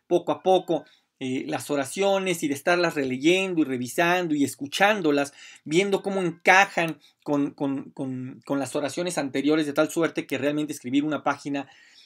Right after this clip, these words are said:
eh, se vuelve eso, el trabajo de un día entero. Y en ese sentido yo me identifico con él, también soy un escritor de, de, de, de, de trabajo corto. Yo nunca podría ser, y admiro muchísimo a los escritores que trabajan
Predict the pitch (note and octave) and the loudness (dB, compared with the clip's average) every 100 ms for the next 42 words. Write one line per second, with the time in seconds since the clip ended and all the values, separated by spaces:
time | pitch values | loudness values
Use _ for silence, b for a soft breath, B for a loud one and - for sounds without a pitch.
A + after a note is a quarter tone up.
0 | b - B2 A#2+ - - C3 D3 D3+ C#3+ | b -8 -4 -4 -6 -6 0 4 4 2
1 | C#3+ D3+ D3 - C#3+ D3 C#3+ D3+ - D3 | 0 -4 -4 -6 -6 -2 0 0 -2 -4
2 | C#3+ C#3+ C#3+ C#3+ C3 B2 D3+ A3 C#4+ D4 | -2 -2 -2 -2 -2 0 0 0 -2 -2
3 | A3 G#3+ G#3 F#3 F#3 D#3+ C#3+ A#2+ - D3+ | -6 -6 -2 -2 0 -2 -4 -8 -16 -10
4 | D3+ - C3 C#3+ C#3+ C3+ D3 D3 D3 C#3+ | -8 -6 -4 -4 -4 -4 -6 -4 -4 -4
5 | C#3 B2 A#2 C#3 C#3 b b b - C3+ | -6 -10 -4 -4 -4 b b b -6 2
6 | C#3 C#3 C#3+ C3 B2 A#2+ D3 A#2+ A#2 A#2+ | 2 2 -2 -4 -4 -4 -8 -10 -10 -10
7 | B2 - - _ _ _ _ - C3 C#3+ | -14 -14 -14 _ _ _ _ -12 -10 -4
8 | C#3+ C#3+ C#3 C3+ C3 C3 B2+ A#2+ C3+ B2+ | 0 0 -2 -6 -8 -8 -8 -8 -6 -2
9 | C#3+ C#3 D3 C#3+ C#3 B2 B2+ C#3+ B2+ D3 | 0 0 -2 -4 -6 -6 -4 -4 -2 -2
10 | D3 b b C#3 C3 D#3 D3+ B2 - F3 | -2 b b -4 0 0 0 -4 -6 -6
11 | D#3+ C3 B2+ A#2+ - A#2+ D3 D3 - - | -4 -6 -8 -12 -14 -8 -4 -4 -6 -8
12 | B2 C3+ D3 | -4 -4 -6